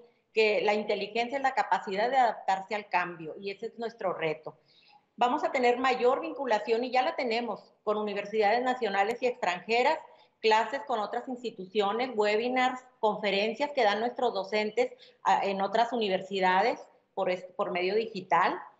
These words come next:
También la creación de material didáctico en el área de simulación. La odontología va a tener que cambiar mucho porque, eh, la enseñanza de la odontología tiene un gran reto, que es el riesgo del contagio. Entonces vamos a tener que hacer uso en gran parte de la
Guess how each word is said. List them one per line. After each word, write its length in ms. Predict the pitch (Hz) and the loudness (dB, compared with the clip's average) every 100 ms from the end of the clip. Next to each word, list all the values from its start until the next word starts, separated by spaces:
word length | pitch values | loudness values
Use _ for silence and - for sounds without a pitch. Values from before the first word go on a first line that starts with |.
| _ _ - | _ _ -2
También 340 | 214 208 220 | 0 2 2
la 120 | 262 | 2
creación 340 | 277 277 254 226 | 2 -2 -2 -4
de 80 | 254 | -2
material 480 | 254 208 190 190 | -2 -2 0 0
didáctico 800 | 196 262 214 220 - 254 247 247 | -2 0 0 0 -6 -4 2 2
en 140 | 240 202 | 2 -2
el 100 | 190 | -2
área 220 | 190 240 | 2 2
de 100 | 254 | 0
simulación. 760 | 247 214 185 175 - 240 277 214 | -6 -6 -2 -2 0 -2 0 2
La 120 | 190 | 2
odontología 720 | 185 185 185 185 190 240 254 - - - | 2 -2 -6 -6 -2 2 2 0 -14 -2
va 80 | 208 | -2
a 40 | 208 | 0
tener 220 | 240 240 | 0 -2
que 100 | 240 | -2
cambiar 380 | 233 214 214 214 | -4 0 0 0
mucho 440 | 247 254 - 165 | -6 -4 -4 -2
porque, 680 | 196 196 - 196 190 - - | -2 -4 -4 -4 -4 -10 -4
eh, 100 | 196 | 0
la 120 | 185 | 2
enseñanza 680 | 185 185 196 196 220 247 294 | 2 -2 -4 0 0 0 0
de 120 | 269 | 2
la 100 | 226 | 2
odontología 760 | 214 208 214 214 214 247 247 254 - - - | 0 -2 -2 -4 -4 0 0 0 -8 -16 0
tiene 280 | 226 226 | 0 2
un 220 | 226 226 220 | -2 -2 -2
gran 320 | 220 233 226 | -2 -2 -6
reto, 460 | 208 240 240 196 | -2 -2 -2 -10
que 240 | - 185 190 | -6 -4 -2
es 120 | 185 | -2
el 140 | 240 | -2
riesgo 440 | 196 202 180 170 233 | -2 -4 -4 -2 -4
del 160 | 262 | -4
contagio. 600 | - 156 - 208 - 156 - _ _ | -4 -4 2 0 0 -10 -12 _ _
Entonces 440 | 180 185 190 247 220 | -8 -2 0 0 0
vamos 240 | 214 226 | 0 0
a 60 | 247 | -2
tener 240 | 208 208 | -2 -2
que 60 | 233 | -2
hacer 260 | 240 226 - | 0 -2 0
uso 340 | 226 226 285 | -2 2 0
en 140 | 214 196 | 0 -2
gran 320 | 196 233 302 | -2 -2 0
parte 460 | 226 254 - 294 294 | 2 2 2 -2 -2
de 160 | 220 | -2
la 240 | 226 240 | 2 0